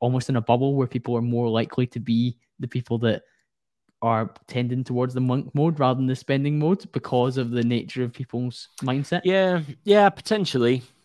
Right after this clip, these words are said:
Speaker 2: Although, eh, potentially, but I'm not hundred percent sure that's the case. I, I tend to attract a whole spectrum of people. I tend to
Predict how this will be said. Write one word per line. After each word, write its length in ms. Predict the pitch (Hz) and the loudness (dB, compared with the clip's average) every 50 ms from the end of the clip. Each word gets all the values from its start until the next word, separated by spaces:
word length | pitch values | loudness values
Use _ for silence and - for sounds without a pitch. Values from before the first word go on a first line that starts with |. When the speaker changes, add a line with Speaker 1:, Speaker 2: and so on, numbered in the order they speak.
| _ _ _ _ _ | _ _ _ _ _
Speaker 2:
Although, 360 | - 185 190 185 185 185 185 _ _ _ - - | 2 4 6 6 4 4 0 _ _ _ -6 -4
eh, 140 | - 180 131 | -4 -4 -4
potentially, 540 | _ - 156 - 202 196 160 - - 101 98 | _ -6 -2 0 0 0 0 -2 0 0 0
but 140 | 101 120 120 | 2 2 0
I'm 140 | 123 127 139 | 0 0 -2
not 220 | 151 - - _ _ _ | -4 -6 -8 _ _ _
hundred 160 | - 131 131 113 | -8 -8 -8 -8
percent 340 | 107 - 104 98 98 _ | -8 -10 -10 -10 -10 _
sure 160 | - - 98 95 | -10 -8 -8 -8
that's 160 | 90 - - | -8 -10 -14
the 100 | - 90 | -16 -10
case. 240 | - 101 98 90 92 | -6 -4 -4 -2 -2
I, 100 | 107 110 | -4 -4
I 260 | 110 104 113 110 98 _ _ | -4 -4 -6 -8 -8 _ _
tend 180 | - 123 117 - | -6 -6 -4 -4
to 60 | 107 | -4
attract 280 | 92 - - 85 73 73 | -6 -4 -4 -6 -4 -4
a 40 | 90 | -6
whole 140 | 95 92 85 | -6 -6 -6
spectrum 380 | - - 92 - _ - 87 | -10 -16 -18 -16 _ -12 -12
of 120 | 82 - _ | -12 -10 _
people. 240 | 82 80 76 80 | -12 -8 -8 -6
I 120 | 78 98 110 | -6 -6 -6
tend 380 | - _ - 113 110 95 80 | -8 _ -6 -4 -4 -4 -8
to 260 | - - 64 64 73 | -8 -10 -8 -8 -10